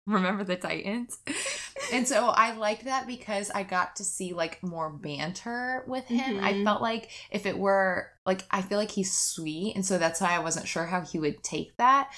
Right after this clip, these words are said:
Speaker 1: But seeing him, like, be able to, like, stand his ground and not, like, fold and be like, "Oh," you know, like, how I think some maybe bachelors in the past would do.
Speaker 2: Yeah.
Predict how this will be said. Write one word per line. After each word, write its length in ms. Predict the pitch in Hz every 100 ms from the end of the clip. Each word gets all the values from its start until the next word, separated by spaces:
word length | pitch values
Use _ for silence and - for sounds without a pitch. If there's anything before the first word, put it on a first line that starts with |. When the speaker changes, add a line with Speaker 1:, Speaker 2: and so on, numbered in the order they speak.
| - -
Speaker 1:
But 120 | 185
seeing 320 | - 185 175
him, 160 | 180 185
like, 200 | 180 175
be 120 | 156
able 160 | 156 156
to, 80 | 160
like, 180 | 147 -
stand 380 | - 156 151 165
his 180 | 160
ground 520 | - 147 139 139 156 185
and 140 | 156
not, 240 | 147 139
like, 200 | 147 143 -
fold 320 | - 147 156
and 80 | 165
be 120 | 160
like, 380 | 151 151 147 - - - _ -
"Oh," 300 | 196 185 185
you 200 | 196 196
know, 120 | 175
like, 220 | 160 -
how 180 | - 180 160
I 80 | 175
think 200 | 170 -
some 320 | 165 165 -
maybe 240 | 175 160 156
bachelors 540 | 151 160 - 165 156
in 80 | 147
the 60 |
past 500 | 135 - 143 151 -
would 140 | 226 220
do. 300 | 247 254 220
Speaker 2:
Yeah. 440 | 202 175 185 226